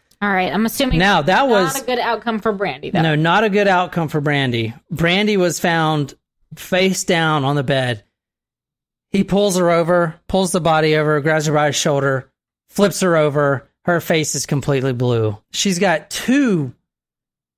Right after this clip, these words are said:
Speaker 2: bath towels wrapped around her throat,
Speaker 1: Two?
Speaker 2: tied, two, tied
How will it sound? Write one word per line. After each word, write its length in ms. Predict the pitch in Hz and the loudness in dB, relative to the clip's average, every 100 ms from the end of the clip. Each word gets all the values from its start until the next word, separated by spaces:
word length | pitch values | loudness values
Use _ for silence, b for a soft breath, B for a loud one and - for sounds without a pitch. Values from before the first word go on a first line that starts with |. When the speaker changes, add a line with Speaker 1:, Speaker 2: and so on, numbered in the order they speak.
| _ _ - | _ _ -2
Speaker 2:
bath 300 | 170 175 - | 0 0 -2
towels 400 | 165 135 135 127 | -2 0 -2 -2
wrapped 400 | 135 165 165 170 | 0 0 0 -2
around 300 | 156 160 147 | -2 0 -2
her 120 | 139 | -4
throat, 440 | - 165 143 135 - | -4 -2 -2 -2 -6
Speaker 1:
Two? 140 | 139 | -2
Speaker 2:
tied, 600 | 214 247 208 160 151 - | 0 2 2 0 -2 -8
two, 460 | - 262 180 120 _ _ _ _ _ _ _ _ - | -2 0 0 -2 _ _ _ _ _ _ _ _ -12
tied 720 | - 190 190 170 147 131 110 | -2 0 2 2 0 -2 -6